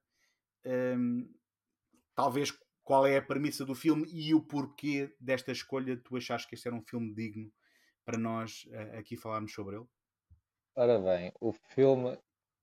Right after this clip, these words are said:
Speaker 2: antes, eu acho que tenho que man-, meter um aviso, eh, às pesso-, aos ouvintes, das ouvintes, que é o seguinte, eh, eu vou contar a premissa,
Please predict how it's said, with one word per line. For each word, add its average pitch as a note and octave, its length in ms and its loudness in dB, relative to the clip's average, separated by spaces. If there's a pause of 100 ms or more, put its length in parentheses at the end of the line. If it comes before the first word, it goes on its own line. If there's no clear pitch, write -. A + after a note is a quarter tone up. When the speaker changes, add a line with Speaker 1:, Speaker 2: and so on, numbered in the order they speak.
(340)
Speaker 2:
antes, D3+ 340 8
eu E3+ 220 12
acho F3+ 160 10
que - 80 -12
tenho D3 200 6
que D3+ 80 0
man-, C3 500 0
meter C3 260 4
um B2 160 4
aviso, A2+ 520 2 (100)
eh, G#2+ 500 6 (240)
às A#2 180 2
pesso-, - 260 -6
aos A2+ 260 4
ouvintes, A2+ 580 0
das G#2 140 -4
ouvintes, A2+ 320 0
que - 80 -6
é A2 60 4
o - 20 -4
seguinte, - 520 -8 (100)
eh, A2 340 2
eu C3+ 180 6
vou D#3 140 4
contar C3 420 6
a A#2+ 60 6
premissa, A#2 680 -2